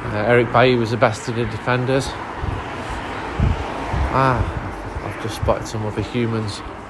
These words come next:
They're in, uh, they're in a kebab shop. A couple of United fans in a kebab shop. And, um, I think the, that one point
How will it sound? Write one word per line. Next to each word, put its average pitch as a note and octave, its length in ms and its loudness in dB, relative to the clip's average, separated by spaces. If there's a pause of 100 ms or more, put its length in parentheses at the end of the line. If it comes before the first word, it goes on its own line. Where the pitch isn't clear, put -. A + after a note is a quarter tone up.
(920)
They're G#2 180 -2
in, G#2+ 140 -2
uh, G#2 440 -4 (2250)
they're G#2 200 4
in G2+ 80 -2
a A2 60 -4
kebab - 400 0
shop. G2+ 240 -2 (1700)
A - 40 -2
couple A#2 320 -4
of A#2+ 60 2
United A#2 360 2
fans G#2 420 -4 (140)
in A2 140 -4
a A2 60 -4
kebab G#2 400 -4
shop. F#2+ 240 -6 (1500)
And, G#2+ 160 -8
um, G2+ 400 -2 (1500)
I B2+ 80 4
think D#3 240 0
the, B2 260 6
that A#2 180 4
one B2+ 220 4
point B2 360 2